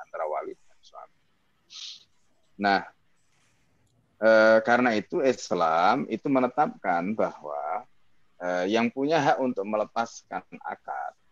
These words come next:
itu ketika sudah diakadi dalam ikatan rumah tangga tadi adalah suami.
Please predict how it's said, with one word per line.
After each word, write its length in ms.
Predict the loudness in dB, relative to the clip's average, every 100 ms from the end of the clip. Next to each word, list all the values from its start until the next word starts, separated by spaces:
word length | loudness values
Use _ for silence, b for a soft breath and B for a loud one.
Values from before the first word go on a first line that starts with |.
| _ _ _ _ _ _
itu 380 | -16 _ -2 0
ketika 460 | -2 -4 -4 -4
sudah 320 | -4 0 2 2
diakadi 960 | 0 -4 -4 -4 -4 _ -18 -18 -18 _ _ _
dalam 320 | -2 0 -2 -4
ikatan 480 | -8 -8 -4 -6
rumah 160 | -4 -8
tangga 300 | -8 -10 -8
tadi 300 | -10 -8 -4
adalah 240 | -2 -2 -2
suami. 640 | -4 -2 -2 -4 -6 -10